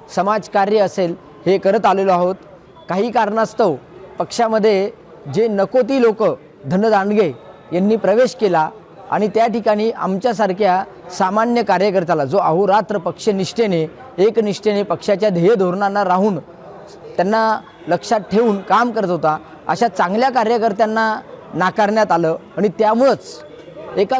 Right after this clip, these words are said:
चुकीच्या उमेदवाराच्या विरोधात म्हणून इथे मी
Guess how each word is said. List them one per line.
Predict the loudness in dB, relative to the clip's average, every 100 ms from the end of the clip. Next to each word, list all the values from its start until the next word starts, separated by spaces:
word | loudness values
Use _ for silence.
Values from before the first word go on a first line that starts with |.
| -4
चुकीच्या | -4 0 0 2 0
उमेदवाराच्या | 2 2 2 2 0 0 -2
विरोधात | 0 2 2 2 -4 -20 -20 -18 -18 -18 -18 -10 -2
म्हणून | 0 2 0 -2
इथे | 0 2
मी | 2 0